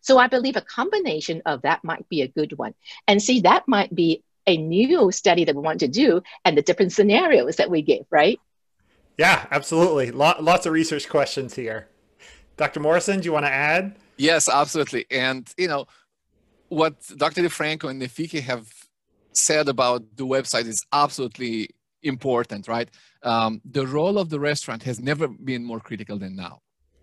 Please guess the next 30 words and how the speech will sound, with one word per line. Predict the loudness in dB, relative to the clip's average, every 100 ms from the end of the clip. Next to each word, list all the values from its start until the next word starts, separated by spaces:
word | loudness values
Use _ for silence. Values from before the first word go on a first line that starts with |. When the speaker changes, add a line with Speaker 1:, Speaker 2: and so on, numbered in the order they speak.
| -4
Speaker 3:
Um, | 0 0 -2
uh, | -6 -6
the | -4
role | -2 -4
of |
the | -6
restaurant | -8 -8 -10
website, | -4 -4 -4 -6 -8
that | -14
is. | -18 -20 _ _ _ _
And | -6 -2
so | 0 0 -2 -8 _ _ -8
for | -4
restaurants | 0 0 -2 -4 -6 -6 -8 -8 -10 -10
to | -12
build | -4 0 2 0 -2 -8 -20 _ _ _ _ _ _ -20 -14
good | -8 -6
websites, | -2 -2 0 -4 -6 -10 -14 -12 -4
websites | -2 0 -2 -4
that | -6
are | -8
persuasive, | -10 -8 -6 -4 -2 -2 -2 -6 -10 _
that | -6 -6 -6
show, | -10 -4 -2 0 -2 -6 -12 _ _ _ -6
you | -4
know, | -2 -4 -8 _
portray | -4 -4 -4 0 0
the | 0 -2
actual | -2 -2 -2 -10
experience | -8 -8 -4 -2 -2 -6 -6 -8